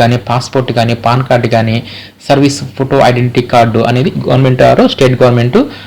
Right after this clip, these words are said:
అంటే సెంట్రల్ గవర్నమెంట్ కానీ, స్టేట్ గవర్నమెంట్ కానీ ఎవరైనా సరే ఫోటో ఐడెంటిటీ కార్డు ఏమైనా ఉంటే మనం ఇవ్వచ్చు. ఇక్కడ చూపించిన వాటిల్లో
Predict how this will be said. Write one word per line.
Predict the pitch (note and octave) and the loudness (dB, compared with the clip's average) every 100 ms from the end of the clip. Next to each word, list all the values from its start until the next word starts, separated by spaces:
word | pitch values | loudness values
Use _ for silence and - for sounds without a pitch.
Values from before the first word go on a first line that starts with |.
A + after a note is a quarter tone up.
| - C#3 | -12 -4
అంటే | C#3 - | -4 -2
సెంట్రల్ | A#2+ C#3 C3+ | -2 0 2
గవర్నమెంట్ | C3 B2+ B2 | 4 2 2
కానీ, | A#2+ A#2+ | 0 0
స్టేట్ | - C3+ C3 | 0 0 2
గవర్నమెంట్ | B2 A#2+ B2 | 0 0 0
కానీ | A#2+ A#2+ | 0 2
ఎవరైనా | B2+ B2+ B2+ | 2 0 0
సరే | F#3 C#4+ - | 0 -2 -4
ఫోటో | C#3 C#3+ | 2 4
ఐడెంటిటీ | B2+ B2+ B2+ B2+ | 4 2 0 2
కార్డు | B2 A#2+ | 2 2
ఏమైనా | A#2+ A#2 A#2 | 2 2 0
ఉంటే | B2 F3 C4 - - - D#3+ | 0 0 0 -6 -20 -6 -2
మనం | D3+ C#3+ | 0 2
ఇవ్వచ్చు. | C#3 - A2+ D3 | 2 0 -2 -2
ఇక్కడ | D3+ E3+ D#3 | -2 -2 0
చూపించిన | D#3 D3+ D#3 | -2 0 0
వాటిల్లో | C#3+ D3 E3 | 0 2 2